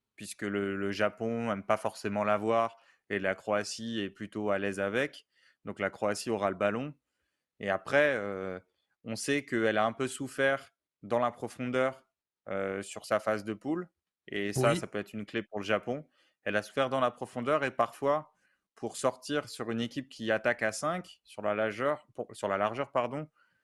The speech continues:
Speaker 1: euh, elle peut être exposée entre le latéral et le central. Donc, euh, donc ça, c'est que les courses du, les courses du Japon vont être intéressantes à noter là-dessus. Mais c'est un match beaucoup plus dur à anticiper,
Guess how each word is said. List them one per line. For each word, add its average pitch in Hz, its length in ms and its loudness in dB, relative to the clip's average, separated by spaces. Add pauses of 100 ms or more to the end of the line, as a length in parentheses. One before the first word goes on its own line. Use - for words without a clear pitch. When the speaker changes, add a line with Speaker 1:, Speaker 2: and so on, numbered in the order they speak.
(280)
Speaker 1:
euh, 98 460 0
elle 104 160 0
peut 127 80 4
être 120 220 0
exposée 135 460 -2
entre 120 280 -2
le 110 60 2
latéral 113 440 2
et 107 40 -6
le 104 60 -8
central. 131 500 -2 (1080)
Donc, 113 300 -4
euh, 107 560 2
donc 107 240 -4
ça, 135 160 4
c'est 127 180 -6
que - 120 -10
les 113 100 -2
courses 123 240 -4
du, 104 440 -2
les 101 140 -2
courses 110 200 -8
du 107 120 -6
Japon 110 360 0
vont 104 140 -2
être 101 180 -4
intéressantes 104 400 -4
à 104 60 -2
noter 104 240 -4
là-dessus. 110 400 -4 (320)
Mais 104 120 0
c'est 123 160 0
un 120 120 6
match 143 340 2
beaucoup 120 320 -4
plus 147 220 -6
dur 147 280 0
à 135 100 2
anticiper, 123 640 -6